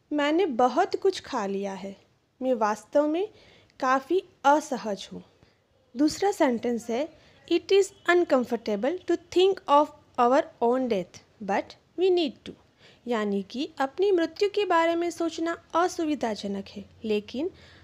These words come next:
हमें इसकी आवश्यकता है। इसी तरह की और भी वीडियो देखने के लिए प्लीज मेरे चैनल को like, शेयर and सब्सक्राइब करें और बेल आइकन दबाना बिल्कुल ना भूलें, ताकि हर रोज़ आपको इस तरह की वीडियो मिलती रहे।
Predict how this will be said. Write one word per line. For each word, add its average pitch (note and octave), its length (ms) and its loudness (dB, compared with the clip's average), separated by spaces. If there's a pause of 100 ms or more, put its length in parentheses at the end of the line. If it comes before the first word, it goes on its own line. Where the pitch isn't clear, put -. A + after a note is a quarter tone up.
(120)
हमें D#4 420 0
इसकी E4+ 340 -2 (120)
आवश्यकता A3+ 640 -6
है। F#3+ 220 -14 (680)
इसी F4+ 200 2
तरह F#4 280 2
की F4+ 220 -4 (140)
और E4+ 140 4
भी F#4+ 160 4
वीडियो E4+ 280 0
देखने D#4 320 -4
के D#4 140 -6
लिए D4 140 -4
प्लीज F4 420 2
मेरे B3+ 200 -2
चैनल A3 320 -4
को A3+ 140 -4
like, C4+ 380 0
शेयर A3+ 260 -4
and G#3+ 80 -4
सब्सक्राइब C#4+ 580 -2
करें F4+ 220 0 (140)
और G#3 120 -2
बेल C4+ 220 0
आइकन C#4+ 280 0
दबाना A#3 320 -2 (200)
बिल्कुल F4 320 0
ना G3+ 180 -4
भूलें, F#3 240 -12 (340)
ताकि C4 300 -2
हर D4 240 0
रोज़ G4 220 2
आपको - 400 -2
इस C#4 160 -6
तरह A3 180 -2
की A#3 160 -10
वीडियो G#3+ 440 -6
मिलती D4 320 -2
रहे। F#3 280 -10